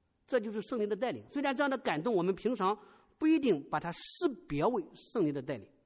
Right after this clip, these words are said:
但是我现在我倾向于那就是圣灵的一个感动，因为那不是我来自我自己的理解。那除了不是来自我自己的理解之外，不是来自我自己的感受，也有可能是圣灵的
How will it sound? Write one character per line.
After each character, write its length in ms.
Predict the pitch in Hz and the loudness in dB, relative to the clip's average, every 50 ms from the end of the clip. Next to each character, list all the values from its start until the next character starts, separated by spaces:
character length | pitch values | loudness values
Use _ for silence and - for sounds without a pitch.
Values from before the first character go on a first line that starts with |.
| _ _ _ _ _ _ _ - | _ _ _ _ _ _ _ 0
但 120 | 240 240 | 0 2
是 100 | 202 226 | 4 2
我 180 | 208 175 180 180 | 2 4 2 2
现 240 | - - 302 277 | 2 4 4 4
在 200 | 247 277 240 160 143 | 6 4 4 4 2
我 140 | - 151 147 | -2 -6 -6
倾 200 | - - 208 185 | -2 0 0 2
向 140 | 175 160 | 2 2
于 40 | 135 | 2
那 140 | 131 165 165 | 0 0 -2
就 100 | 143 147 | -2 -4
是 100 | 135 139 | -4 -6
圣 240 | 139 - - 220 165 | -6 -2 0 2 2
灵 80 | 151 | 2
的 140 | 139 143 131 135 | 0 -2 -6 -8
一 100 | 131 135 | -8 -8
个 100 | 143 151 | -8 -8
感 220 | - - - 90 | -8 -10 -10 -10
动， 120 | - 104 - _ _ _ _ _ _ | -12 -16 -16 _ _ _ _ _ _
因 100 | - 220 | -2 0
为 60 | 220 | 2
那 80 | 226 220 | 2 0
不 220 | 220 - - 233 | 0 0 -2 -2
是 100 | - 277 | -2 -2
我 180 | 233 175 151 131 | -2 -2 -2 -2
来 180 | 120 123 135 | -2 -4 -6
自 260 | 151 - 190 165 135 - - _ _ - | -6 -6 -8 -8 -8 -10 -16 _ _ -8
我 100 | 139 147 | -8 -8
自 280 | 139 - - - 294 | -8 -8 -6 -4 -4
己 140 | 190 - 147 | -4 -4 -6
的 160 | 113 117 104 - _ _ _ - | -10 -10 -12 -18 _ _ _ -16
理 160 | 120 135 160 | -12 -10 -10
解。 160 | 151 156 - - _ _ _ _ _ _ _ _ _ _ _ _ _ _ _ _ _ _ _ _ _ _ _ _ _ _ _ _ _ _ | -10 -12 -14 -16 _ _ _ _ _ _ _ _ _ _ _ _ _ _ _ _ _ _ _ _ _ _ _ _ _ _ _ _ _ _
那 100 | - 233 | -2 -2
除 200 | - - 277 320 | 0 2 4 6
了 100 | 311 277 | 6 6
不 140 | 202 247 294 | 4 2 0
是 100 | 247 277 | 2 2
来 120 | 294 233 | 2 2
自 100 | 233 233 | 4 2
我 180 | 226 202 202 208 | 2 2 2 0
自 200 | 202 - - 254 | -2 -6 -8 -6
己 60 | 208 | -4
的 80 | 220 196 | 0 0
理 140 | 170 190 220 | 2 0 2
解 200 | 170 180 160 135 | 2 0 0 0
之 100 | 139 170 | 0 0
外， 180 | 175 160 123 - - - - _ _ | 0 0 -2 -4 -10 -20 -20 _ _
不 100 | - 214 | -4 -2
是 120 | 214 254 | 0 4
来 200 | 240 208 175 185 | 4 4 4 4
自 100 | 185 165 | 2 2
我 140 | 190 156 151 | 0 0 0
自 160 | 139 - 240 | -2 -4 -4
己 80 | 190 196 | 0 0
的 100 | 175 190 | 0 0
感 280 | 185 - - - 240 247 | 0 -2 -2 -2 -2 0
受， 220 | - - 262 202 | 2 4 4 4
也 160 | 165 147 139 131 | 4 2 2 2
有 160 | 151 226 269 | 2 0 0
可 280 | - - - - 160 | -2 -6 -8 -6 -4
能 140 | 123 127 170 | -4 -4 -4
是 140 | 175 - 170 | -4 -6 -8
圣 260 | - - - 220 156 | -8 -2 0 0 0
灵 120 | 127 135 143 | 2 0 -2
的 140 | 151 139 | -4 -6